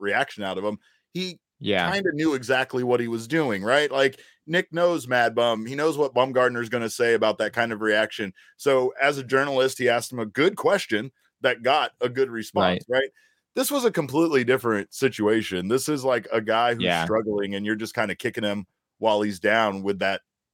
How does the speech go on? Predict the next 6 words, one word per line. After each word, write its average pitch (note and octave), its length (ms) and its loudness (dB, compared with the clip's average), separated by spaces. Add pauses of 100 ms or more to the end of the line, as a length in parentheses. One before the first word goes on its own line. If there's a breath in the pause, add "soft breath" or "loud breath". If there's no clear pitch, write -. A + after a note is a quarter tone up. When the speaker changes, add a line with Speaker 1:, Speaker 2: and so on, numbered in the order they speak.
(400)
Speaker 1:
kind A2 260 -2
of F#2 240 -4 (140)
question. - 560 -2 (180)
And G#2+ 240 0
I A#2+ 140 0
just, B2+ 280 -2